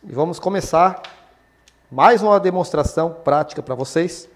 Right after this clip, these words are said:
bem simples comparado com as anteriores, né? Ó, aqui fechou. Vamos colocar na saída do nosso disjuntor aqui.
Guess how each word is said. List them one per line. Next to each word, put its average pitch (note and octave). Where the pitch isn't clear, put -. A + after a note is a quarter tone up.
bem C3
simples G3
comparado D3+
com D3+
as C#3
anteriores, B2
né? E3
Ó, -
aqui -
fechou. E3+
Vamos D#3
colocar E3
na E3+
saída D#3+
do D3+
nosso D#3
disjuntor C#3
aqui. -